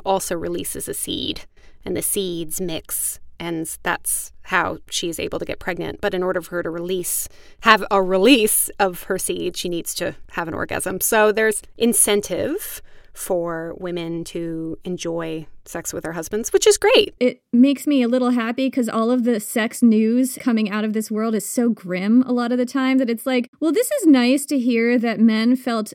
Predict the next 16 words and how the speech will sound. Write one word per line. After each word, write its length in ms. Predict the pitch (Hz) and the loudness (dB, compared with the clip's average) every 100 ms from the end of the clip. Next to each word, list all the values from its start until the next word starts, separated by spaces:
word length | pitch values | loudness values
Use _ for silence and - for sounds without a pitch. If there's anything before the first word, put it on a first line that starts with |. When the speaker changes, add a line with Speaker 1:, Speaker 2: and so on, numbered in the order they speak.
| - | -16
Speaker 2:
felt 300 | - 226 220 | -8 -6 -2
an 100 | 240 | 0
incentive 840 | 208 202 - 233 240 247 208 190 - | 0 -2 -2 2 2 2 0 -2 -6
to 160 | 240 196 | -4 -4
give 400 | - 226 214 208 | 0 0 0 -2
their 240 | 208 196 | -2 -4
partner 500 | - 220 202 202 185 | -6 -6 -4 -4 -4
an 220 | 208 196 - | -4 -6 -4
orgasm, 760 | 202 196 - 202 - - 214 | -4 -4 -6 -8 -8 -8 -6
to 100 | 233 | 0
give 140 | 233 | 0
their 140 | 214 208 | 0 -2
female 300 | 220 202 196 | -2 -2 -2
partner 320 | 220 190 208 | -6 -4 -4
an 100 | 185 | -4
orgasm, 640 | 185 196 180 190 - - | -4 -4 -4 -6 -8 -8